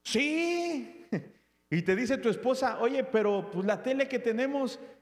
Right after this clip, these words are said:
pues, se ve bien. ¿De verdad quieres que saquemos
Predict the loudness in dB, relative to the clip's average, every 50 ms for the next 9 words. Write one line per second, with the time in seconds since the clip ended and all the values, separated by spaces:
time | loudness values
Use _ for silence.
0 | _ _ _ _ _ _ _ _ _ _ _ -16 -14 -8 -6 -4 -4 -4 -6 -8
1 | -14 -20 -20 _ _ _ _ _ -10 -2 -2 0 0 0 0 0 0 0 0 0
2 | 0 0 0 0 -2 -2 -4 -6 -14 -18 -20 _ _ _ _ _ _ _ _ _
3 | _ _ _ _ _ _ _ 0 0 2 2 2 2 2 0 0 0 -2 0 0
4 | -2 -2 -2 -4 0 0 0 2 2 0 2 2 0 0 0 -2 -10